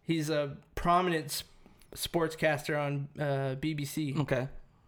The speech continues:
Speaker 1: So
Speaker 2: Wasn't he, like, uh, highly touted as, like, a, as a, <clears throat> what's the word? He had, he was, like,
Speaker 1: He was like Jim Nantz.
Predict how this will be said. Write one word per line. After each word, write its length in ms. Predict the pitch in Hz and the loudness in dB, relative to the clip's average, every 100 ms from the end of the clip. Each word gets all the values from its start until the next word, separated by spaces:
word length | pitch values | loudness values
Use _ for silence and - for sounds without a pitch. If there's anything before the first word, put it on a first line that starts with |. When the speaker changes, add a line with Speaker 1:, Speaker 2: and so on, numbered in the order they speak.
| - - - | -20 -20 0
Speaker 1:
So 280 | 185 170 156 | 4 6 8
Speaker 2:
Wasn't 320 | 156 156 190 | 6 6 4
he, 120 | 180 | 4
like, 320 | 143 127 120 - - - | 4 2 0 -12 -6 0
uh, 440 | 113 101 - - - - - - | 2 2 0 -4 -8 -14 -20 -6
highly 280 | - 135 131 | 0 2 2
touted 440 | 113 120 117 120 | 0 0 2 2
as, 140 | 120 107 | 0 0
like, 160 | 110 | -2
a, 200 | 110 110 - - - | -2 -2 -4 -8 -4
as 140 | 113 | -2
a, 120 | 107 - - - | -2 -4 -10 -4
<clears throat> 60 | 151 147 - - - - - - - - - _ _ | -2 -2 -6 -16 -20 -20 -20 -20 -20 -20 -20 _ _
what's 160 | - - | -2 -2
the 80 | 95 | -4
word? 460 | 95 82 64 50 - - - _ _ _ _ - | -4 -6 -6 -10 -16 -20 -20 _ _ _ _ -8
He 160 | 131 | -2
had, 280 | 123 117 117 | 0 0 0
he 240 | - 123 | -2 0
was, 160 | 135 123 | 0 2
like, 240 | 120 113 - - _ - _ _ _ _ - | 0 -2 -8 -20 _ -20 _ _ _ _ 0
Speaker 1:
He 60 | |
was 60 | 233 | 4
like 180 | 208 156 | 4 6
Jim 280 | 160 190 156 | 6 6 6
Nantz. 560 | 151 135 - - - | 2 2 -4 -6 -6